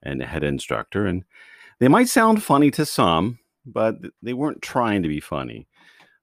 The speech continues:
The drivers on the show were really attempting to do their best and be their best. And, and the better they drove, the sooner they got off the show and got to have their real life back.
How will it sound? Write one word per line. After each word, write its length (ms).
The 80
drivers 680
on 260
the 80
show 320
were 260
really 300
attempting 460
to 480
do 180
their 220
best 500
and 300
be 180
their 220
best. 420
And, 140
and 300
the 60
better 260
they 160
drove, 520
the 440
sooner 340
they 120
got 200
off 240
the 80
show 320
and 100
got 160
to 80
have 260
their 140
real 220
life 360
back. 280